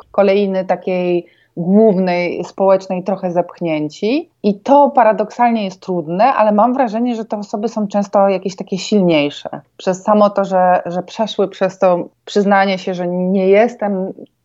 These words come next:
taki, taka jak większość. I taką siłę widzę w, w Kajetanie. Mm, ale oczywiście, no, wierzę, że jesteśmy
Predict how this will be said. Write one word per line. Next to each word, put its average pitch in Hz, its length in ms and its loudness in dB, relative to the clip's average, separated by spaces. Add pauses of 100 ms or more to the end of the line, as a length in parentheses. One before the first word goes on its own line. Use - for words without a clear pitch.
taki, 185 300 -4
taka 185 260 -2
jak 165 220 0
większość. - 840 -8
I 190 120 -2
taką 226 320 2
siłę 143 360 -2
widzę 139 400 -2
w, - 80 -16 (340)
w - 40 -20
Kajetanie. 147 800 -2 (580)
Mm, 175 400 0
ale 220 200 4
oczywiście, 254 560 -2
no, 247 140 -2 (340)
wierzę, 262 320 -2
że 247 100 -2
jesteśmy 240 480 -2